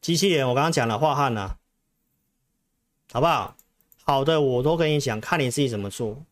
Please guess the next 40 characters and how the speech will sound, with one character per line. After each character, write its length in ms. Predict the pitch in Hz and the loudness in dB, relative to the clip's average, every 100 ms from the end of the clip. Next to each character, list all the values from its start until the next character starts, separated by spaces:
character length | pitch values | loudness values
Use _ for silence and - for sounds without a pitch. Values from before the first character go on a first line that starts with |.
| _ | _
哦， 100 | 165 160 | -2 2
我 40 | |
跟 120 | 196 | 2
你 40 | 208 | 2
讲， 140 | 151 | 2
台 180 | 160 180 | 0 2
股 140 | 147 | 2
容 160 | 139 160 | 2 2
易 40 | |
抗 200 | 170 151 | 0 0
跌， 320 | 123 101 98 - _ _ _ _ _ _ _ _ _ _ _ _ _ - | -2 -4 -6 -12 _ _ _ _ _ _ _ _ _ _ _ _ _ -10
是 180 | - | -2
不 60 | 180 | 2
是 40 | |
我 120 | 170 135 | 2 2
都 100 | 151 | 2
告 160 | 156 | 2
诉 160 | 143 139 | 2 2
你 120 | 117 | 2
啊？ 120 | 139 | 0
反 180 | 160 135 | 2 0
弹 160 | 131 139 | 2 2
强 220 | 135 147 | 2 2
度 140 | 165 | 0
看 200 | 151 160 | 2 0
什 120 | 123 | 0
么？ 100 | 113 | -4
双 260 | 110 151 147 | 0 2 2
率 200 | 151 127 | 2 2
嘛， 220 | 113 95 _ _ | -2 -8 _ _
利 160 | 170 160 | -2 2
率 160 | 165 | 2
跟 140 | 160 156 | 2 2
汇 160 | 165 | 2
率 240 | 156 139 120 | 2 2 0
也 60 | |
确 200 | 104 151 | 2 0
定 160 | 143 139 | 2 0
了 80 | 104 | -2
嘛。 200 | 90 | -8